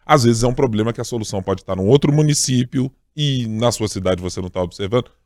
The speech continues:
Pode ir lá, cobra do seu vereador, cobra do presidente da Câmara, do seu prefeito, porque às vezes as soluções tão próximas, mas não tão entrelaçadas e podem ser construídas a partir dali.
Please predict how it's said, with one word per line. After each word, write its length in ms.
Pode 200
ir 40
lá, 200
cobra 320
do 60
seu 120
vereador, 460
cobra 200
do 80
presidente 340
da 100
Câmara, 360
do 80
seu 140
prefeito, 380
porque 140
às 80
vezes 140
as 100
soluções 560
tão 120
próximas, 540
mas 180
não 200
tão 340
entrelaçadas 800
e 40
podem 280
ser 160
construídas 500
a 80
partir 320
dali. 280